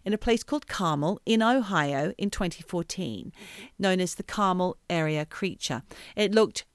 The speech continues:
strikingly similar to the walking trousers, as we'll call them, but much taller, and they were grey with long muscular legs. And when it walked, it appears, again, like the knees were bent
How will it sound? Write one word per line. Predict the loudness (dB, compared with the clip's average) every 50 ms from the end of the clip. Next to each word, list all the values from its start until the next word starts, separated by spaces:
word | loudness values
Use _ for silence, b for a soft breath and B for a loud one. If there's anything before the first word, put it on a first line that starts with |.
| _ _ _ -14 -8
strikingly | -6 -4 -2 4 6 8 8 6 6 2 0 0 0
similar | -2 -2 -4 -2 -2 -2 -4
to | -4 -4
the | -4 -2 0
walking | 0 -2 -2 -2 -4 -4
trousers, | -2 -2 -2 -2 -4 -4 -4 -2 -2 -2 -4 -8 -6 -6
as | -6 -6 -6
we'll | -10 -10
call | -8 -8 -8 -6
them, | -2 -2 -2 -2 -2 B B B B B B B B B B
but | 6 6 8 6
much | 6 8 8 8 6 4 -4 0
taller, | 2 4 4 4 4 4 2 2 0 -2 -6 _ _ _ 0 0
and | 2 4
they | 4 4
were | 4 2
grey | 2 2 2 2 4 4 4 2 0 -2 -4 -8 -6
with | -2 -2 -2 -2 0
long | 0 2 2 2 2 -2 -4 -8 _ -6
muscular | -6 -6 -6 -10 -10 -10 -8 -6 -6 -4
legs. | -4 -2 -2 -2 -4 -4 -6 -6 -8 -8 -8 B B B B B B B B B B 0
And | 2 2 2 2
when | 2 2 2
it | 2 0 0
walked, | 0 4 6 6 6 6 4 -2
it | -2 -2
appears, | -2 -4 -2 0 2 2 2 2 0 -4 -8 _ _ _ -6
again, | -6 -4 -4 -4 -2 -2 -2
like | -4 -4 -4
the | -2 -2
knees | -2 -2 -2 -2 -2
were | -2 -4
bent | -2 -2 -6 -6 -6